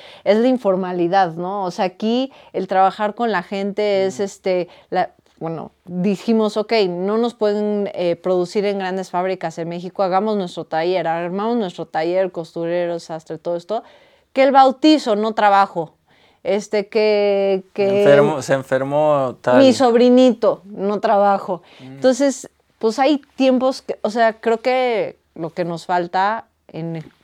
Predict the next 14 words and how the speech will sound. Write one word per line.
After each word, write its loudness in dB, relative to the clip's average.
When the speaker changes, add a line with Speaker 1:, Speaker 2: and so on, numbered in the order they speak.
Speaker 1:
país -6
general, -6
y -6
sí -2
es -2
algo -2
que -10
enfatizo, -10
aunque -6
hay -4
gente -12
que -8
se -10
molesta, -4